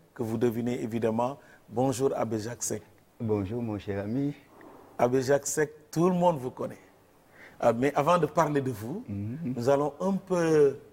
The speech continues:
Speaker 1: parler de l'évangile.
Speaker 2: Mhm.
Speaker 1: Euh, Joseph, euh, euh, euh,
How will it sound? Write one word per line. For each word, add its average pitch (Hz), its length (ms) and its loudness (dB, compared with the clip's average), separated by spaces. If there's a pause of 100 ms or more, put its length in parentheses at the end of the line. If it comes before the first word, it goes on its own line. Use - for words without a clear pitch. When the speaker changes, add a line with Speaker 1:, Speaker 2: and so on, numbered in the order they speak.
Speaker 1:
parler 135 300 0
de 127 100 -2
l'évangile. 113 800 -2 (220)
Speaker 2:
Mhm. 98 340 0
Speaker 1:
Euh, 110 260 6 (220)
Joseph, 135 640 0
euh, 117 280 0 (680)
euh, 160 300 -2 (160)
euh, 147 500 -8